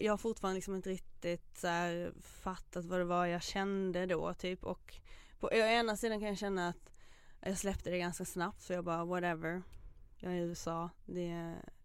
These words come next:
ehm, det är ett större land, det finns fler människor. Alltså typ att, förstår ni vad jag menar? Att det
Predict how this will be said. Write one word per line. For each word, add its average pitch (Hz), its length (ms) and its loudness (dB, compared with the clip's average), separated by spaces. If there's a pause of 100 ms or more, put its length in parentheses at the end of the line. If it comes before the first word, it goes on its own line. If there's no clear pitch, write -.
ehm, 90 680 -8 (1000)
det 180 120 -4
är 175 40 0
ett - 80 -8
större 165 320 0
land, 175 380 0
det 170 80 0
finns - 400 -6
fler 165 180 -2
människor. 170 320 -4
Alltså 208 180 2
typ 190 240 -2
att, 180 180 -4
förstår 185 260 -4
ni 170 60 -2
vad 170 60 -2
jag 175 80 0
menar? 180 340 0
Att - 80 -8
det 87 380 -4